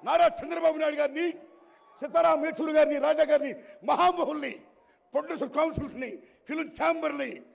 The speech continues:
సమస్త మనందరం కూడా రామారావు గారికి భారతరత్న ఇవ్వాల్సిందే అని ఫైట్ చేయాలి. Please do it. Thanks. జై ఎన్టీఆర్.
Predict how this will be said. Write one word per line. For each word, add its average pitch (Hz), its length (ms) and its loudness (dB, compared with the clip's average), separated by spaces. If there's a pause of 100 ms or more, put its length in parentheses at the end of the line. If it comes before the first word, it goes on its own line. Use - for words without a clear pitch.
(560)
సమస్త 294 520 -4
మనందరం 269 680 -4
కూడా 262 400 0 (340)
రామారావు 311 600 2
గారికి 285 420 -4 (420)
భారతరత్న 302 480 2
ఇవ్వాల్సిందే 285 1040 0 (320)
అని 285 140 -4
ఫైట్ 320 360 0
చేయాలి. 294 380 -2 (800)
Please 320 340 -2
do - 380 -6
it. 330 200 -2 (640)
Thanks. 302 220 -2 (680)
జై 339 360 6
ఎన్టీఆర్. 311 960 4